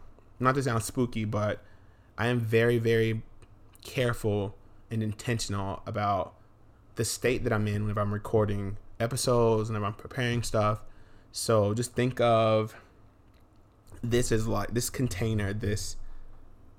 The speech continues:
as, like, a shopping center of,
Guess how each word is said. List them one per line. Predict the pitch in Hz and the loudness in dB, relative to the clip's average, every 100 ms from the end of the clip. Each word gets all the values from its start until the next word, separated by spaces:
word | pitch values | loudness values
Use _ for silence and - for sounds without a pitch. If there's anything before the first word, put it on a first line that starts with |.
| - - - - - - - - | -20 -20 -20 -20 -20 -20 -20 -2
as, | 120 110 | 0 2
like, | 101 104 - - | 2 0 -4 -4
a | 120 | 0
shopping | 120 107 110 107 | 2 2 2 0
center | 101 104 98 - | 0 -2 -4 -4
of, | 101 95 | -4 -6